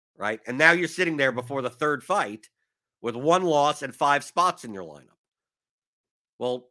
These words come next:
you probably should be swapping all of those Rojo lineups to min cash style lineups, which means you're probably gonna dupe yourself, which is perfectly fine at the min, at the min cash line, right? 'Cause you have all those spots there. I mean, like, you,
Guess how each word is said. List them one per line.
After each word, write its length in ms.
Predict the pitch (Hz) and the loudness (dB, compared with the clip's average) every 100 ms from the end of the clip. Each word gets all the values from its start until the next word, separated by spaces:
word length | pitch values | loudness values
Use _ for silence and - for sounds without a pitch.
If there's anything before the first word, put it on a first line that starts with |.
| _ | _
you 120 | 127 | -12
probably 440 | 120 147 160 156 143 | 0 2 4 0 -8
should 240 | 160 143 | -8 -8
be 160 | 143 - - | -10 -14 -20
swapping 480 | - 143 147 147 139 | -8 -2 0 -2 -8
all 420 | 135 143 165 170 | -4 0 2 0
of 100 | 135 | 2
those 220 | 160 135 | 0 0
Rojo 360 | 156 175 139 113 | 0 0 0 -2
lineups 440 | 110 113 110 - | -2 -4 -6 -12
to 180 | 123 120 | -12 -8
min 340 | 123 156 165 | -4 -4 -4
cash 380 | - 143 143 - | -8 -2 -2 -2
style 580 | - - 123 123 120 123 | -10 -6 -4 -2 -4 -4
lineups, 540 | 151 156 87 - - _ _ _ _ _ - | -2 -4 -6 -14 -20 _ _ _ _ _ -10
which 200 | 135 - | -10 -4
means 240 | 165 175 | -4 -2
you're 80 | 147 | -6
probably 260 | - 185 185 | -2 0 0
gonna 140 | 190 | -2
dupe 240 | 143 - - | -2 -6 -8
yourself, 300 | 95 - _ _ _ _ _ _ _ _ _ _ | -16 -18 _ _ _ _ _ _ _ _ _ _
which 160 | 101 131 | -16 -12
is 80 | 127 | -4
perfectly 380 | 170 165 156 143 | -2 -2 -4 0
fine 280 | 165 226 | 2 4
at 100 | 165 | 2
the 80 | 123 | -2
min, 300 | 113 147 139 | -6 -6 -8
at 160 | 110 87 | -12 -14
the 60 | |
min 260 | 98 131 147 | -8 -8 -8
cash 340 | - 156 226 | -4 -4 -2
line, 380 | 123 85 113 233 - _ _ _ _ _ _ - | -6 -6 -8 -12 -18 _ _ _ _ _ _ -4
right? 280 | 113 151 156 | 0 0 0
'Cause 160 | 143 | -2
you 100 | 139 | 2
have 160 | 147 135 | 2 2
all 140 | 139 | -2
those 220 | 147 160 | -2 -4
spots 340 | - 294 - - | 0 0 0 -4
there. 300 | 104 76 131 | -14 -8 -4
I 100 | 139 | -4
mean, 160 | 139 | -2
like, 200 | 135 135 | -4 -4
you, 220 | 147 143 | -4 -8